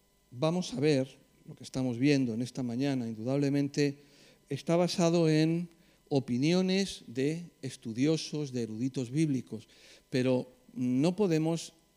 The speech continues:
hacer una doctrina fehaciente de decir, "Abraham nació tal año", porque realmente ni estábamos allí, ni Abraham es mencionado fuera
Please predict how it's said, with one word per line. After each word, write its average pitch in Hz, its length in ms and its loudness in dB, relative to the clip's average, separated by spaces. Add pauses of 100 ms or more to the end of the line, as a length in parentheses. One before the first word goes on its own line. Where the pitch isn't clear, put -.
(200)
hacer 143 560 2
una 151 380 0
doctrina 143 840 2
fehaciente 147 800 2
de 127 100 -2
decir, 131 440 2 (260)
"Abraham 170 560 2
nació 185 460 6 (320)
tal 170 200 6
año", 117 380 -4 (1600)
porque 113 300 -10
realmente 151 920 0
ni 123 200 -2
estábamos 165 520 -4
allí, 143 340 0 (440)
ni 180 520 4 (280)
Abraham 160 600 0 (100)
es 165 220 2
mencionado 151 1040 0 (800)
fuera 151 540 4